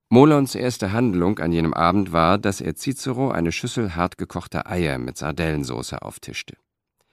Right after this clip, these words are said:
Als Cicero fertig gegessen hatte, was nicht ohne Klagen abging, servierte er ihm noch ein großes Stück Fleisch und einen Becher Ziegenmilch.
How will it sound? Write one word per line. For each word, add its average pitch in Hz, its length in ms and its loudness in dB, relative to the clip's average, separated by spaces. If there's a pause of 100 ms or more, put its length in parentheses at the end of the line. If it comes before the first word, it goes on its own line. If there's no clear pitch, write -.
(640)
Als 107 260 4
Cicero 117 440 0
fertig 117 380 0
gegessen 80 420 -2
hatte, 104 360 0
was 80 180 -2
nicht 87 240 -4
ohne 65 180 -6
Klagen 82 380 0
abging, 113 480 -2 (500)
servierte 123 420 4
er 101 180 4
ihm 101 180 2
noch 95 120 0
ein 92 140 2
großes 85 380 -2
Stück - 260 -10
Fleisch 80 520 -6
und 80 180 -6
einen 76 300 -4
Becher 80 280 -6
Ziegenmilch. - 720 -12